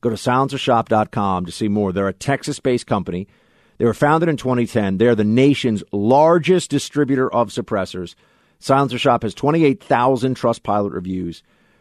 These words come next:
You can order a suppressor online at silencer shop dot com or locate a Powered by Silencer Shop dealer. There's probably one near you. Once you start shooting with a silencer, you're just gonna be like, "Oh, this is so much more enjoyable." 'cause it protects your hearing. You don't need that. You don't need to have super loud noise from a gun if you don't have to, right?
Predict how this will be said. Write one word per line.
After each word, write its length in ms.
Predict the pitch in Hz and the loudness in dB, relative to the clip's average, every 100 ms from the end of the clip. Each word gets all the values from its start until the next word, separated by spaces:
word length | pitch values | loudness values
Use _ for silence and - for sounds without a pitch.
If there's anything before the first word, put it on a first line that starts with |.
| - | -10
You 120 | 104 | -2
can 100 | 117 | 0
order 280 | 131 143 139 | 4 4 6
a 40 | |
suppressor 540 | 123 - - 151 175 160 | 2 -2 2 2 2 0
online 520 | 131 147 156 127 123 | 2 4 4 2 0
at 120 | 101 | -2
silencer 340 | - 123 127 123 | -2 -2 -2 -2
shop 300 | - 113 - | 0 0 0
dot 220 | 107 98 | -6 -4
com 280 | 113 104 101 | -4 -4 -2
or 140 | 110 | 0
locate 300 | 107 117 127 | 2 2 2
a 80 | 104 | 0
Powered 380 | - 120 131 139 | -2 0 2 2
by 160 | 113 101 | 0 0
Silencer 500 | - 120 120 117 113 | -2 -2 -4 -6 -6
Shop 320 | 120 101 85 | -4 -4 -2
dealer. 260 | 110 117 | 0 0
There's 140 | 95 - | 0 -2
probably 280 | 135 123 113 | 0 2 0
one 140 | 101 | 0
near 160 | 95 98 | -2 -2
you. 220 | 98 90 _ _ - | -2 -4 _ _ -2
Once 200 | 165 202 | -2 0
you 80 | 214 | -2
start 260 | 190 156 | 0 0
shooting 440 | - 139 139 151 - | 0 2 2 0 -2
with 160 | 117 | -4
a 40 | 98 | -2
silencer, 440 | 123 120 120 131 - | -2 -2 -4 -6 -4
you're 180 | 113 | -4
just 180 | 101 113 | -2 -6
gonna 100 | 120 | -4
be 40 | 110 | -4
like, 100 | 110 | -2
"Oh, 100 | 120 | -2
this 160 | 117 | -2
is 80 | 113 | -4
so 120 | 127 | -2
much 320 | 117 101 - - | -2 -2 -6 -10
more 220 | 107 107 90 | -4 -2 -2
enjoyable." 600 | 82 123 95 80 78 - _ _ _ _ 107 | 0 0 0 -2 -10 -14 _ _ _ _ -8
'cause 60 | |
it 60 | 110 | -8
protects 340 | 101 151 - | -2 -2 0
your 80 | 117 | -2
hearing. 180 | 131 120 | 0 0
You 80 | 120 | 0
don't 80 | |
need 120 | 135 123 | 0 0
that. 220 | 95 - | -4 -6
You 80 | 220 | -6
don't 120 | 330 | -2
need 100 | 320 | 0
to 80 | 277 | 0
have 180 | 254 | 0
super 300 | - 254 240 | -2 0 4
loud 300 | 226 220 220 | 4 4 4
noise 280 | 202 233 202 | 4 4 2
from 140 | 185 185 | 0 0
a 60 | |
gun 240 | 202 220 170 | 2 2 2
if 80 | |
you 60 | 160 | -2
don't 100 | 160 | 0
have 200 | 185 214 | 2 0
to, 140 | 151 160 | 0 2
right? 300 | 139 175 | 2 2